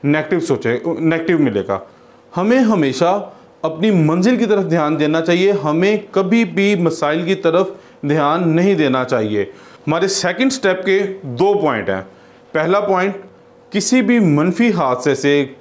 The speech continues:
कम अज़ कम, कम अज़ कम तीन positive messages लाजमी get कीजिए। हमारा दूसरा point है reaction।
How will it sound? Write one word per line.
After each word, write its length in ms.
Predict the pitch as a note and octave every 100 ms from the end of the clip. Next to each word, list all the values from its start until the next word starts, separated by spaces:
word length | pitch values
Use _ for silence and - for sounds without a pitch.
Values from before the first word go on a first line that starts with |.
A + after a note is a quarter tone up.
| -
कम 240 | C#4 D4
अज़ 220 | D4 C#4+
कम, 240 | C#4+ F3 E3
कम 280 | E3 F#3+ G#3
अज़ 140 | G3+
कम 220 | G3 F#3+
तीन 520 | F#3+ - G3+ G#3 A3
positive 560 | A3 E3 D#3+ D#3+ F#3+ E3
messages 760 | D#3 C#3+ D3 D#3 D3+ F#3+ F#3+ - - - - - -
लाजमी 460 | C3+ C#3+ D3+ D3+ D#3+
get 240 | B2+ A2+
कीजिए। 440 | - G2+ F#2 F#2 F#2+ - - - - - -
हमारा 280 | C3 C#3+ D3
दूसरा 340 | B2+ C3 G#3
point 300 | G#3+ E3+ C3+
है 200 | D3+ D#3 - -
reaction। 600 | C#3+ D3 D3 - D3+